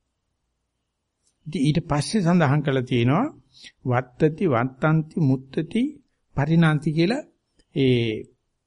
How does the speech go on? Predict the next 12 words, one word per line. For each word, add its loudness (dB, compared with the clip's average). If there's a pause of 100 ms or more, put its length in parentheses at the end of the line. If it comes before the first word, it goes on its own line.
(580)
මේ -8
එක -8
එකනා 2
විවිධාකාරයෙන් 0
මේ 2
පෙන්වන්න 0
දෙන 0
සත්‍ය -4 (460)
වමාරපං. -4 (1900)
ඒකේ 2
මිදියන්. 4 (1800)
ඔකට 0